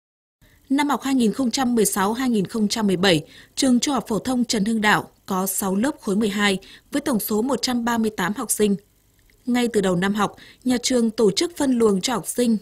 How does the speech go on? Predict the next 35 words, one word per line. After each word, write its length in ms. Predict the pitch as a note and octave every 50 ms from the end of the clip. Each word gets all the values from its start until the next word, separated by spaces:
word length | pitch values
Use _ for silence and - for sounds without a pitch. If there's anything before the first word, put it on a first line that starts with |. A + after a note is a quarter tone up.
| - _ -
bằng 240 | G3 G#3 G3 F#3 F3
việc 260 | - F#3+ F3 - - -
tổ 120 | G3 E3
chức 200 | D#3 - E4 E4 - -
ba 160 | G#3+ G#3+ G#3
cuộc 200 | G#3 F#3+ E3+ -
thi 140 | G3 G3 F3+
khảo 200 | - G#3 E3+ D3
sát 260 | - - A#3+ D4 - - - - - - _ _ _ _ _ -
với 200 | A3+ G#3+ C#4 D4
mục 180 | E4 D4 -
đích 260 | G#3 C#4 D#4+ - -
để 120 | A3+ A3+ A3
học 140 | F#3+ F#3+ -
sinh 280 | - D4 C4+ C4+ A#3
lựa 120 | A#3+ G#3+ D#3+
chọn 240 | - - G#3 G3 F#3+ -
phương 120 | B3 A3+
án 180 | G#3 G3 G3+ G#3+
thi 200 | - C4 B3+ A#3
đại 140 | G3+ F#3+ E3+
học 300 | G#3 F3+ F3 - - _ _ -
hoặc 100 | A#3 F#3+
học 260 | G3 A3+ F3+ - -
nghề 220 | F#3+ F#3+ F3+ F3
sau 200 | E3+ - - G#3+
tốt 140 | G3 - C#4+
nghiệp 160 | C#4 A#3 G3 -
trung 140 | - G3+ G3
học 120 | F3+ E3+ -
phổ 120 | F3+ E3
thông. 240 | D#3 - G3+ G3 F#3 F3+ - - _ _ _ _ _ _ _ _ _
Bên 200 | G#3+ A3 A#3+ G#3
cạnh 160 | G3 - F3
đó, 260 | F3+ F3+ F3 F#3 B3